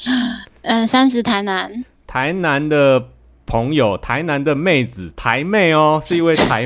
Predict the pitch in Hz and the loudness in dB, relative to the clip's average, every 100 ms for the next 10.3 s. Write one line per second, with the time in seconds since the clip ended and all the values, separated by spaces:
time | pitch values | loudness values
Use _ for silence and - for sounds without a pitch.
0 | 147 151 120 120 - - 294 240 - 135 | 0 0 0 -4 -18 -20 -14 -12 -4 -2
1 | 147 196 165 120 131 135 151 135 110 - | -2 0 0 2 2 2 2 0 -2 -6
2 | - - - - 202 - 202 - 185 240 | -20 -20 -10 -4 -2 0 0 0 0 0
3 | 262 202 151 - 143 151 135 226 196 175 | 2 0 0 -4 -6 -4 -2 0 0 0
4 | 190 120 139 123 95 95 85 - _ _ | 0 0 0 -2 -4 -6 -8 -12 _ _
5 | _ _ _ _ _ _ _ - 240 220 | _ _ _ _ _ _ _ -4 -2 0
6 | 220 220 294 254 240 226 240 220 180 - | -2 -2 0 0 0 0 0 0 -2 -2
7 | 202 196 254 - 131 113 101 123 135 139 | -4 -4 -6 -4 -2 0 -2 -4 -4 -4
8 | 107 85 101 120 147 147 156 110 95 127 | -4 -6 -6 -4 -4 -2 -4 -2 -2 -2
9 | 117 110 104 107 95 78 - 98 95 71 | -2 -4 -6 -6 -6 -8 -10 -10 -10 -16
10 | 69 - | -18 -20